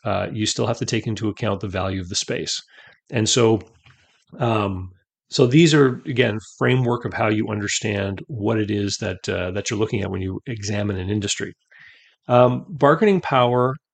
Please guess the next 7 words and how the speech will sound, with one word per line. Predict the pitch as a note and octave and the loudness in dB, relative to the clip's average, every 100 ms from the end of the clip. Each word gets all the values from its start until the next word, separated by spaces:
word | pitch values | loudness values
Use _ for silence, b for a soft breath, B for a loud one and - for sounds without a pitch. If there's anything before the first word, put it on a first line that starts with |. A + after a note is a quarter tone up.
| - | -4
of | A#2 G#2 F#2 | -2 -2 -2
buyers. | A2+ D3+ A2+ F2 - - b b b - | 2 2 2 0 -4 -6 b b b -2
So | - C#3 C3 C3 C3+ - _ | 6 10 10 8 2 -8 _
who | F#3+ G#3+ | 2 4
are | D3 C#3+ | 4 4
the | C3+ | 2
customers | B2+ - - B2 G2+ G2+ A#2 | 0 -2 0 0 -2 -2 -4